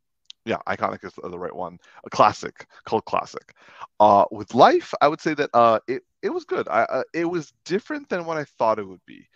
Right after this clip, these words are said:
I thought it would be, like, a straight, like, comedy through and through, like, them being, like, slapstick humor, that sort of stuff. I mean, like, yeah, they, they, um, there was humor, but actually this,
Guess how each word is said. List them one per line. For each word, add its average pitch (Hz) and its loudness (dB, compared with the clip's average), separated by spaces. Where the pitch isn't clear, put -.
I 131 4
thought 180 0
it 180 -4
would 156 -8
be, 135 -6
like, 117 -2
a 107 -12
straight, 110 -10
like, 98 -4
comedy 101 -4
through 101 -16
and 92 -18
through, 98 -12
like, 92 -8
them 104 -6
being, 98 -8
like, 92 -12
slapstick 95 -2
humor, 101 -14
that 104 2
sort 120 -6
of 120 -10
stuff. 143 -4
I 107 0
mean, 160 -10
like, 113 4
yeah, 139 4
they, 120 -2
they, 107 -6
um, 95 -2
there 117 -2
was 104 -12
humor, 131 -14
but 123 2
actually 175 2
this, - -2